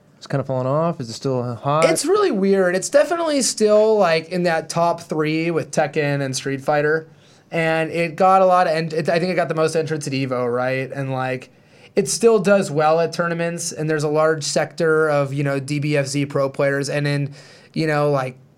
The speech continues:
Speaker 2: Kazunoko, a famous player, that's his main game, Goichi, Dagura. There's a lot of guys who play it, Sonic Fox, it's his main game, et cetera. But I think it's not, like, the Smash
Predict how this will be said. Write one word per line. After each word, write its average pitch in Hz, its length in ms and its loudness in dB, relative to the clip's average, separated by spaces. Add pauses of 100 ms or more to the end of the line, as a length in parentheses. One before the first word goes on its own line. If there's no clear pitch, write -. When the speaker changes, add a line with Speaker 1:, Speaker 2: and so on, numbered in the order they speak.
Speaker 2:
Kazunoko, 143 840 2
a 135 60 0
famous 139 340 -2
player, 139 380 0
that's 135 260 -4
his 135 120 -4
main 139 280 -2
game, 135 300 -4
Goichi, 131 580 -2
Dagura. 123 680 -4 (400)
There's 202 200 4
a 208 40 2
lot 180 200 4
of 165 80 0
guys 143 280 2
who 143 100 -2
play 127 260 -2
it, 127 100 -6
Sonic 135 340 -2
Fox, 127 380 -2
it's 135 120 -8
his 127 140 -6
main 123 240 -8
game, 123 200 -8
et 120 100 -12
cetera. 113 460 -6 (120)
But 135 400 2 (1600)
I 170 140 2
think 202 240 0
it's 240 160 0
not, 214 220 2
like, 208 240 2
the 190 120 0
Smash 156 1800 -4